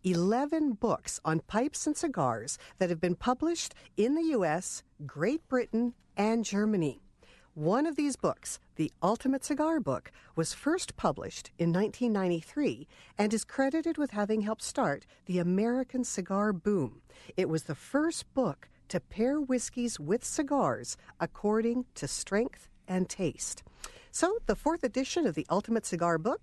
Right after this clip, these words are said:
has been recently published. It's been reprinted numerous times in the United States, and now it's sold worldwide.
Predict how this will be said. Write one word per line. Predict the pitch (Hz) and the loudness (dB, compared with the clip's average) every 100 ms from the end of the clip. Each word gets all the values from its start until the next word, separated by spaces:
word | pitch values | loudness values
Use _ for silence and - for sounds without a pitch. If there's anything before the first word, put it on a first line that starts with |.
| - | -8
has | - 151 - | -6 -4 -2
been | 147 147 | -2 -2
recently | 165 254 - - 240 | 0 -2 -2 0 0
published. | 226 190 180 131 - - - - - - - | 0 0 0 -2 -6 -10 -12 -20 -20 -20 -4
It's | 165 - | -2 -2
been | - 151 147 | 0 0 2
reprinted | 214 320 - 269 254 233 160 | 2 0 0 0 0 0 2
numerous | 175 247 302 240 185 | 4 4 2 2 -2
times | - 170 180 220 214 - | -2 0 2 2 0 0
in | 220 | 2
the | 254 | 2
United | 170 143 143 147 | 2 0 -2 -4
States, | - 226 320 - | -2 -2 0 0
and | 220 | 2
now | 247 403 | 2 0
it's | - | -4
sold | - 220 269 254 | -2 0 0 -2
worldwide. | 233 240 226 208 240 311 127 - | 0 0 0 0 -2 -2 -2 -4